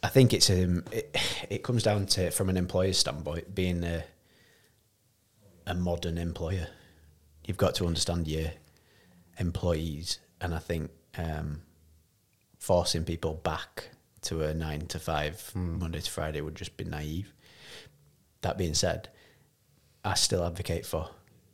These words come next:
Speaker 1: face-to-face, and it's not a mistrust.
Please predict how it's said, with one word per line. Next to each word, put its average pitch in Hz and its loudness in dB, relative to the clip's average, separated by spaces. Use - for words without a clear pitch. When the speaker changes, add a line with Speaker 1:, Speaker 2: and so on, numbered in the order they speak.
Speaker 1:
face-to-face, 92 2
and 92 4
it's - 0
not 101 4
a 92 6
mistrust. - 2